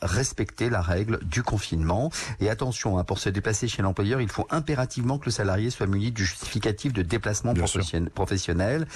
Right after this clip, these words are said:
Speaker 1: Ils vont sur intérieur point gouv point F R et ils, ils téléchargent cette attestation, ils la recopient pour pouvoir, euh, aller chez, euh, l'employeur particulier.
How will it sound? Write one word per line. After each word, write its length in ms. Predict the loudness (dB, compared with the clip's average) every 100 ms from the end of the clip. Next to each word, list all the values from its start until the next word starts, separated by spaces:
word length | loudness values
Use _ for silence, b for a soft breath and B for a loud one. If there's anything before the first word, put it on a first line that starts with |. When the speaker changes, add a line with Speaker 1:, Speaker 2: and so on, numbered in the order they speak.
| B -6
Speaker 1:
Ils 140 | -2 2
vont 140 | 0
sur 220 | 0 0
intérieur 460 | 0 0 0 2 0
point 220 | 0 0
gouv 320 | 2 0 -2
point 240 | 0 0 0
F 120 | 0
R 240 | 0 0 0
et 80 |
ils, 320 | 0 0 0 0
ils 60 |
téléchargent 520 | 0 0 0 0 -2
cette 140 | -2 -4
attestation, 640 | -2 -2 0 -2 0 2
ils 80 | 2
la 100 | 2
recopient 560 | 0 0 -2 0 -2 -2 B B B
pour 160 | -2 -2
pouvoir, 400 | 0 0 0 0
euh, 100 | -2 0
aller 280 | 0 2
chez, 400 | 0 -2 0 2
euh, 120 | 2 2
l'employeur 480 | 0 0 0 0
particulier. 560 | -2 -4 -4 -2 0 2